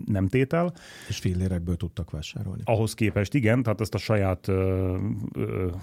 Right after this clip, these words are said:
Speaker 1: pátriámból, Salgótarjáni vagyok én egyébként eredetileg, és Salgótarján és környékén például Ipolytarnóc magyar falu, tízezer euró egy kádár-, kádárkocka, ö, Ragyolc, vagy, ö, tehát a Mújad, azt hiszem, Rárós Mújad, teljesen mindegy, negyvenezer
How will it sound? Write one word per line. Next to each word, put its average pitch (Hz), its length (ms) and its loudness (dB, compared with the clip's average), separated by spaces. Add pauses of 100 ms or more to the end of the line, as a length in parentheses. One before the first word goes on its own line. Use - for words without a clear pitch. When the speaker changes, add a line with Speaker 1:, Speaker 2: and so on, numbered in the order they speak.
(300)
Speaker 1:
pátriámból, 95 640 0
Salgótarjáni 90 640 0
vagyok 87 280 -2
én 90 140 -2
egyébként 98 480 -2
eredetileg, 110 480 -2
és 104 120 -2
Salgótarján 95 500 0
és 90 60 -4
környékén 87 540 0
például 87 360 -2
Ipolytarnóc 85 680 -2
magyar 123 320 0
falu, 110 240 4 (400)
tízezer 104 400 2
euró 117 220 4
egy 117 100 4
kádár-, 113 400 2
kádárkocka, 120 800 -2 (240)
ö, 90 300 0
Ragyolc, 113 580 2
vagy, 95 300 0
ö, 90 360 2 (320)
tehát 98 320 -2
a 110 100 6
Mújad, 95 260 4
azt 90 140 -2
hiszem, 95 160 -2
Rárós 95 300 0
Mújad, 87 220 -4
teljesen 95 340 0
mindegy, 123 300 2 (220)
negyvenezer 85 720 -2